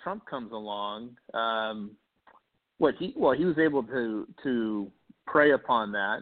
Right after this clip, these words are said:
He was able to use these diverse mediums and social platforms to basically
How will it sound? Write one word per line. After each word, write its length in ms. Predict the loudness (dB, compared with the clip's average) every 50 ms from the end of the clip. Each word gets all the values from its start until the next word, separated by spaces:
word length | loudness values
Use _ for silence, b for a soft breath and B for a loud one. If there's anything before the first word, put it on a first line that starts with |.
| -8 -8
He 120 | -6 -4
was 160 | -4 -4 -4
able 280 | -4 -4 -4 -4 -8 -10 _ -6
to 60 | -4 -4
use 380 | -2 -2 0 0 0 0 -2 -4
these 220 | -4 -4 -4 -4 -6 -8 -12 _ 2
diverse 420 | 4 4 4 4 4 2 0 0 0 -2
mediums 460 | 0 0 2 2 4 2 2 2 0
and 120 | -4 -8 -6 -2
social 300 | 0 0 0 0 -2 -6
platforms 760 | -4 2 4 6 6 6 4 0 -4 0 2 2 2 0 -2 -6 -10 _ -6
to 120 | -4 -4 -4 -4 0
basically 760 | 2 2 2 2 0 -4 -4 -2 2 2 4 4 4 2 0